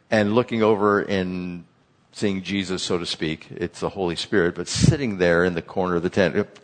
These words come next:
okay, it's okay. I'm right here. Everything's gonna be fine. Even though you're wet and you're cold,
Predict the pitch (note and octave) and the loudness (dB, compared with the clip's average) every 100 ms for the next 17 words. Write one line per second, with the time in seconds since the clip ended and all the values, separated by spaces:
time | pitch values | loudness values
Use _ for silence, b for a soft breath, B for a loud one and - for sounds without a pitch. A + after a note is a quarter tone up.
0 | - - - _ - F2+ - E2+ E2+ - | -12 -10 -12 _ -6 -2 2 0 0 -8
1 | D#2+ E2 D2+ D#2 C#2 b b b - E2+ | -6 -4 -2 -4 -8 b b b -6 -4
2 | F2+ F2 F2+ F2+ E2+ E2 D2+ F2+ F#2 F2+ | -4 -4 -4 -4 -2 -2 -2 -6 -4 -2
3 | F2+ F2 F#2 F#2 - - E2 E2 F2+ E2 | -2 0 2 2 0 -10 -14 -6 -2 -2
4 | E2+ | -4